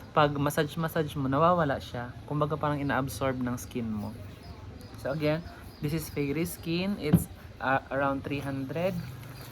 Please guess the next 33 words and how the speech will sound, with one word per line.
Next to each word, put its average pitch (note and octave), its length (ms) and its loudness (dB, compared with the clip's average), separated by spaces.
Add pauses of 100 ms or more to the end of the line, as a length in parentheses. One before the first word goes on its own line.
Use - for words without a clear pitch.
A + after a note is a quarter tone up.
(200)
So, C#3 320 4
yun. C3+ 400 2
Plus D3 240 2
shipping D3+ 320 0
fee, E3 400 -4
syempre, C#3 560 -2 (240)
since B2+ 240 -4
sampu D3+ 320 0
kami, F3+ 320 -2
tag C#3+ 80 -4 (160)
three C#3+ 80 -4
hundred C3+ 400 -2
kami, B2 240 -2
di A2+ 160 -6
ba? A2 240 -4 (320)
Oo. G2 240 -6 (560)
So, C3+ 120 2 (1080)
roughly D3+ 320 4
three C#3+ 180 2
thousand. B2+ 720 2 (1200)
Oh, G#2 160 -2
so, - 160 -2
tag A#2+ 240 2
three C3+ 240 2
hundred B2+ 480 0
kami. G#2 320 -2
Kasi, C#3 240 0
syempre, E3+ 400 0
hati-hati C3+ 480 -2
pati A2+ 240 -4
sa A#2+ 120 -4
shipping A2+ 440 -4
fee. - 240 -6